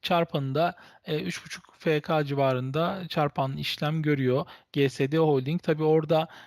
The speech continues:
e, şirketin operasyonun iyi gittiğini buradan hani en azından gerçekleşen finansallardan takip edebiliyoruz. Orada biliyorsunuz G S Denizcilik,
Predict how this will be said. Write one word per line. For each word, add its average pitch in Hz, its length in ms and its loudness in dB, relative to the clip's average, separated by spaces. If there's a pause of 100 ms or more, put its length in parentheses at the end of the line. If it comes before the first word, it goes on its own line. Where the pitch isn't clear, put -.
(120)
e, 147 440 0
şirketin 165 400 -6
operasyonun 160 500 -2
iyi 160 180 -2
gittiğini 156 480 -2
buradan 147 340 2
hani 139 300 0 (320)
en 151 80 2
azından 139 400 0
gerçekleşen 143 540 -2
finansallardan 135 840 0 (360)
takip 143 460 0
edebiliyoruz. 160 840 0
Orada 151 380 0
biliyorsunuz 151 420 -4
G 139 180 -2
S 147 220 0
Denizcilik, 139 600 0